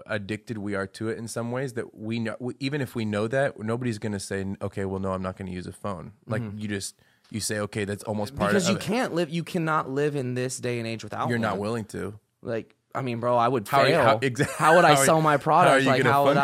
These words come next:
Speaker 1: function?
Speaker 2: like,
Speaker 1: <laughs> You have
Speaker 2: you
Speaker 1: to,
Speaker 2: know? How
Speaker 1: have
Speaker 2: would
Speaker 1: to hustle
Speaker 2: Instagram
Speaker 1: on the
Speaker 2: bodybuilders
Speaker 1: corner.
Speaker 2: bodybuild? <laughs> You know?
Speaker 1: <laughs> How would I, how would I even survive without a phone?
Speaker 2: Like, uh, that's crazy to think, though, man, that we're that, like,
Speaker 1: But
Speaker 2: 'cause
Speaker 1: that's where we're at.
Speaker 2: 'cause
Speaker 1: Like,
Speaker 2: we're
Speaker 1: that's the
Speaker 2: in, I feel like we're in that, that era of, I mean,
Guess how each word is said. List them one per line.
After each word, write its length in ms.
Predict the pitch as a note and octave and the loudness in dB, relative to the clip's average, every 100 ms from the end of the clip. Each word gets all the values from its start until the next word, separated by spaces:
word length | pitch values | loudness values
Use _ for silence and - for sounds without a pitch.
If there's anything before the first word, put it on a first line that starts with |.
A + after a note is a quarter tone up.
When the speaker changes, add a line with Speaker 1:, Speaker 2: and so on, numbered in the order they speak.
| C#3 | 4
Speaker 1:
function? 200 | C3+ C3 | 4 2
Speaker 2:
like, 360 | B2 A#2+ A#2 - - | 2 0 -2 -8 -20
Speaker 1:
<laughs> 100 | B2+ | -12
You 60 | A2+ | -6
have 180 | B2 | -2
Speaker 2:
you 60 | C#3+ | 0
Speaker 1:
to, 60 | B2+ | 0
Speaker 2:
know? 360 | C3 E3+ G#3 - | 0 -2 -4 -6
How 100 | - | 0
Speaker 1:
have 60 | E3+ | 2
Speaker 2:
would 80 | F3 | 4
Speaker 1:
to 80 | F3 | 2
hustle 160 | A#2 A#2+ | 2 4
Speaker 2:
Instagram 260 | E3+ - | 4 6
Speaker 1:
on 180 | D3 F3 | 6 6
the 60 | E3+ | 4
Speaker 2:
bodybuilders 560 | D#3 B2+ A2 A2 D3 | 4 6 6 4 2
Speaker 1:
corner. 160 | C#3 B2+ | -2 2
Speaker 2:
bodybuild? 1000 | D#3 B3+ C4 D#3+ D3+ C#3 D#3 - - A#3+ | 4 4 4 4 6 6 4 4 4 6
<laughs> 0 | |
You 340 | G#3 A3 F3 - | 4 6 4 4
know? 360 | F3+ - G#3 - G#3+ - | 4 4 0 0 -4 -2
Speaker 1:
<laughs> 60 | G3 | -2
How 100 | D#3+ | 0
would 160 | D3 D#3+ | 2 2
I, 180 | B2+ | 2
how 160 | B2+ D3 | 2 2
would 80 | C#3 | 2
I 80 | C3+ | 2
even 220 | B2+ A#2+ | 0 -4
survive 760 | - A2+ G2+ G2+ G#2 C3 G#2+ F#2+ | -4 -4 -2 0 4 4 2 2
without 220 | F#2+ G2 | 0 0
a 60 | G2 | -2
phone? 200 | G#2 G2 | 2 2
Speaker 2:
Like, 180 | - | 2
uh, 80 | D#3+ | 0
that's 300 | D3 D#3+ F3+ | 0 0 -2
crazy 400 | - G3+ G3+ F#3 | -2 -2 0 0
to 80 | F3 | -2
think, 320 | - G3 A#3 | -2 -4 -4
though, 140 | F#3+ D3+ | -4 -4
man, 260 | D3 D#3 | -4 -4
that 100 | - | -6
we're 200 | C3+ C#3 | -4 -6
that, 380 | B2+ C3 C3+ C#3+ | -4 -4 -2 -2
like, 380 | C#3+ C3 A#2+ - | -2 -2 -4 -6
Speaker 1:
But 60 | - | 0
Speaker 2:
'cause 60 | F3+ | 4
Speaker 1:
that's 160 | E3+ F3 | 4 4
where 120 | F3+ | 4
we're 100 | F3 | 4
at. 420 | - C3 - - | 4 2 2 0
Speaker 2:
'cause 120 | - A3+ | 2 4
Speaker 1:
Like, 100 | F#3+ | 6
Speaker 2:
we're 160 | C4 | 6
Speaker 1:
that's 100 | C4 | 4
the 60 | A3 | 2
Speaker 2:
in, 120 | A#3 | 2
I 100 | F3+ | 0
feel 160 | F#3+ F#3+ | 0 -2
like 120 | D3 | -2
we're 240 | C#3+ E3+ | -2 -2
in 200 | D#3 D#3+ | -2 -4
that, 380 | D3 B2 A2+ C3+ | -2 -2 -4 -4
that 260 | A#2+ A2+ - | -4 -4 -6
era 400 | A2+ B2 C#3 D3 | -4 -2 -2 -2
of, 260 | C3 B2 A2+ | -4 -6 -6
I 100 | - | -8
mean, 320 | A#2 A2+ G#2 | -8 -8 -10